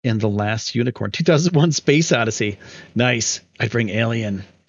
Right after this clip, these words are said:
No, I wouldn't bring Alien. That'd be too creepy. I'd bring The Martian and The Last Man on the Moon. Oh,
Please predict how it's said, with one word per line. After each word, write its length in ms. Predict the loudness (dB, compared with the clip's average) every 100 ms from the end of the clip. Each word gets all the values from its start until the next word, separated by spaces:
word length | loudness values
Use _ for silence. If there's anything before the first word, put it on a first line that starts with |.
| _
No, 120 | -2 0
I 140 | 0
wouldn't 180 | -4 -6
bring 160 | -6
Alien. 240 | -6 -8 -8
That'd 140 | -6
be 40 | -4
too 140 | -4
creepy. 400 | 0 0 0 -4 _ _ _ _ _ _ _ _ _ _ _ _ _ _ _ -12 -2
I'd 120 | 2
bring 160 | 4 4
The 80 |
Martian 440 | 4 4 2 2 0
and 160 | 2
The 60 | 2
Last 340 | 2 0 0
Man 160 | 2 2
on 80 | 2
the 60 | 2
Moon. 360 | 4 2 0 -6 -10
Oh, 300 | -6 -4 -6